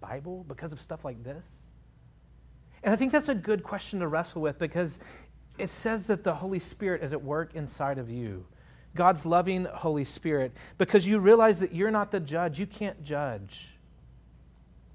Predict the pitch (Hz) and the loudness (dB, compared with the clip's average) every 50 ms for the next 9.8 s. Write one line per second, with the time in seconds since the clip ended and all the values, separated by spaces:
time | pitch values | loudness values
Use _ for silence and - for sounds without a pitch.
0 | - - - - - - - - - - - - - - - - - - - - | -20 -20 -20 -20 -20 -20 -20 -20 -20 -20 -20 -20 -20 -20 -20 -20 -20 -20 -20 -20
1 | - - - - - - - - - - 151 165 156 135 117 - - - - - | -20 -20 -20 -20 -20 -20 -20 -20 -16 0 4 4 4 4 4 -2 -8 -14 -16 -16
2 | - - - - - - - - - - - - - - - - - - - - | -16 -18 -20 -20 -20 -20 -20 -20 -20 -20 -20 -20 -20 -20 -20 -20 -20 -20 -20 -20
3 | - - 139 165 175 170 156 - - - 151 151 139 131 117 - - - 151 147 | -8 0 4 6 8 8 8 6 2 0 0 0 0 0 -4 -8 -8 -6 -4 -4
4 | 139 123 123 127 120 - 135 127 113 113 107 123 123 - 131 131 123 117 - 123 | -4 -4 -4 -8 -6 -4 -4 -4 -4 -4 -6 -8 -8 -4 -4 -4 -4 -4 -4 -8
5 | 110 104 - - 139 127 120 - - - 170 151 131 117 - 180 190 - - - | -8 -8 -8 -8 -8 -8 -8 -8 -8 -8 -8 -8 -8 -8 -8 -8 -8 -8 -10 -10
6 | - 139 - - - - - - - - 170 139 - - - - - 175 170 147 | -10 -10 -10 -12 -16 -18 -20 -20 -10 -8 -8 -8 -8 -10 -8 0 4 4 4 6
7 | - 147 127 - - 127 110 120 127 139 131 127 120 107 - - - - - - | 4 0 -2 -2 -4 -8 -6 -4 -2 0 0 0 0 -2 -6 -12 -20 -20 -20 -20
8 | - - - - - - - - - 139 - 139 143 147 - - 139 117 120 - | -20 -20 -20 -20 -20 -20 -20 -16 -12 -10 -6 -6 -6 -6 -6 -6 -8 -10 -10 -10
9 | 131 120 110 104 - - - 131 117 110 104 113 107 92 - - | -10 -10 -10 -10 -12 -16 -16 -12 -10 -8 -8 -8 -10 -12 -16 -20